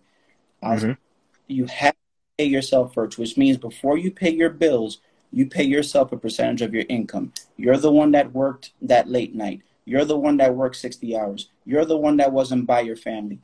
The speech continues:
Speaker 1: You're the one that wasn't there to hug your wife, but yet you're paying Verizon first. What kind of shit is that?
Speaker 2: Mm-hmm.
Speaker 1: Right? So
Speaker 2: Mm-hmm.
Speaker 1: pay, Black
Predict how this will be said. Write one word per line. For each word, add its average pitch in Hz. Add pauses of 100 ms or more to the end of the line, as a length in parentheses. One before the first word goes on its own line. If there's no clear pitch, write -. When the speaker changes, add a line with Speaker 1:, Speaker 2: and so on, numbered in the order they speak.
(140)
Speaker 1:
You're 147
the 165
one 156
that 135
wasn't 135
there 131
to 117
hug 131
your 120
wife, 113 (180)
but 123
yet 127
you're 131
paying 131
Verizon 113
first. - (120)
What 185
kind 285
of 262
shit 277
is 240
that? 311 (840)
Speaker 2:
Mm-hmm. 117 (1120)
Speaker 1:
Right? 208 (280)
So 151
Speaker 2:
Mm-hmm. 127 (360)
Speaker 1:
pay, 175
Black 135